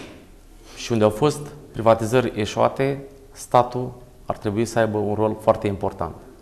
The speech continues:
Să găsească acel cadru legal, să verifice acele privatizări, să nu lese societățile să ajungă, marea majoritate, o parte din acele societăți au ajuns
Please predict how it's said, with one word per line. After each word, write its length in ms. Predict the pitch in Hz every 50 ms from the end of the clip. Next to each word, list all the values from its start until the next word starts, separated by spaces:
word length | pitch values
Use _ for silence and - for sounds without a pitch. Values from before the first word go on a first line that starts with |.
| - - - - - - - - - -
Să 140 | - - 110
găsească 380 | 101 104 104 - 127 131 -
acel 220 | 131 117 - 131 120
cadru 280 | - 123 117 110 113
legal, 500 | 113 110 101 90 95 98 117 127 131 - - - - - - - - - - - - - - - - - - -
să 180 | - - - 104
verifice 480 | 95 90 101 98 120 120 147 143 - 131
acele 240 | 127 - 135 127
privatizări, 680 | 127 127 123 113 113 110 - 110 87 92 101 101 110 123 - - - - - - - - - - - - - - - - - - - - - - - - - - -
să 180 | - - - 120
nu 260 | 123 131 143 147 -
lese 300 | - 107 120 120 - 127
societățile 560 | 107 - 110 - - 101 117 117 110 113 117 110
să 120 | 110 -
ajungă, 460 | 104 95 104 113 117 107 110 113 107 - - -
marea 340 | - 98 95 107 110 110 107
majoritate, 420 | 101 98 95 90 101 98 - 101 95
o 40 | 92
parte 340 | 90 - - 123 113 - 117
din 200 | 95 95 98 95
acele 260 | 95 95 92 110 104
societăți 540 | 101 98 95 92 - 92 - 110 107 107 -
au 100 | 104 101
ajuns 360 | 98 98 107 113 113 110 -